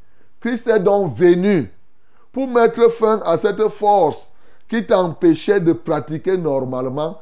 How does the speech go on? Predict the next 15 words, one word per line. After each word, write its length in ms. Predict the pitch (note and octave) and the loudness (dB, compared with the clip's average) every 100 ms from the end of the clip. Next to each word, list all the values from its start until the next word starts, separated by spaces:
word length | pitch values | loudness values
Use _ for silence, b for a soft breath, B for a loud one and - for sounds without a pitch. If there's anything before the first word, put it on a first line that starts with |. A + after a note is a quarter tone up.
| b b | b b
sans 380 | - G#3 G#3 | -2 0 0
trop 280 | G3 D3+ E3+ | -6 -2 0
d'efforts, 720 | D3+ C3+ - D#3+ D#3+ E3 E3+ - - | 0 -2 0 2 2 0 -4 -14 -18
ce 160 | - | -10
que 180 | D#3 - | -8 -6
Dieu 240 | D#3+ B2+ D#3+ | -6 -4 -6
avait 260 | B2+ C3+ | -4 -6
donné 280 | B2 A#2 B2+ | -6 -6 -8
comme 380 | - B2 A#2+ A#2 | -8 -8 -6 -8
commandement. 680 | A2+ F#2+ F#2 F2+ F2+ F#2+ E2+ - - - - - | -10 -12 -10 -12 -10 -10 -12 -16 -20 -20 -20 -4
Donc 300 | E3 F3+ F3+ | -2 -2 -4
Christ 300 | C4+ C#4 - | -4 -4 -6
a 180 | - A#3 | -2 -2
mis 300 | A3 G#3 A3 | -2 -2 -4
fin 420 | - - D4 - | -4 -4 -4 -6